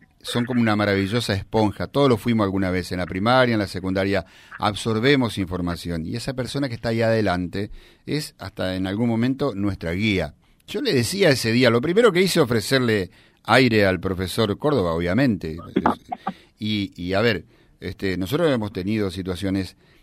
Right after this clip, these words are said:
de discutir con profesores sobre política.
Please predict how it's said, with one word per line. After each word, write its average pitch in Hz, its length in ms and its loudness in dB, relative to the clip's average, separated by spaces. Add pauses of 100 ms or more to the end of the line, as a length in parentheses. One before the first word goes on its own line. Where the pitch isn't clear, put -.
(100)
de 92 200 -2
discutir 98 540 -2
con 95 360 0
profesores 95 600 -4
sobre 90 260 -4
política. 87 680 -6